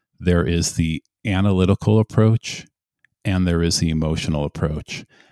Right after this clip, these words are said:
And the analytical approach is the approach where you are establishing systems and processes and structure in order to, to create this sense of stability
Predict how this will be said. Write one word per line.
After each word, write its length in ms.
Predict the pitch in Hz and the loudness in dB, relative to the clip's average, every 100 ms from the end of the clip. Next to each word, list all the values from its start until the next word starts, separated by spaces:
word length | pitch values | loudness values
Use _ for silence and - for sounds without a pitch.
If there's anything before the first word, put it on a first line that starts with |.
| _ - | _ -6
And 200 | 90 85 | -2 -2
the 140 | 87 | -2
analytical 680 | 98 95 98 101 95 101 92 | 0 0 2 0 0 0 0
approach 500 | - - 85 - - | 0 -2 -2 -2 -4
is 180 | 73 - | -4 -4
the 140 | 82 | -4
approach 580 | 82 - - 87 - - | -4 -4 -2 -2 -2 -4
where 240 | 87 87 | -2 -2
you 400 | 87 82 82 80 | -4 -4 -4 -4
are 500 | - 82 78 78 78 - _ _ _ - | -4 -4 -2 -2 -2 -6 _ _ _ -4
establishing 760 | 87 - 78 80 85 - 82 | -4 -2 -4 -4 -4 -2 -2
systems 760 | - - 98 - - 76 73 - | 0 0 2 0 -4 -4 -4 -4
and 160 | 80 | -6
processes 1040 | - - 87 82 - 80 71 - 73 78 - | -4 -2 0 0 -2 -4 -6 -6 -6 -6 -6
and 160 | 87 | -4
structure 920 | - - - 95 92 - - 73 69 - _ _ | -2 -2 -2 0 0 -2 -6 -6 -6 -10 _ _
in 140 | 98 87 | -2 0
order 200 | 82 76 | 0 -2
to, 320 | - 78 76 | -2 -4 -6
to 160 | - 92 | -4 -4
create 360 | - 98 90 - | 0 0 0 0
this 160 | 85 80 | -2 -2
sense 400 | - 87 85 - | -2 -2 -2 -4
of 120 | 73 | -4
stability 1080 | - - 80 73 - 92 92 87 76 71 73 | -4 -4 -4 -6 -4 -2 -2 -4 -6 -8 -12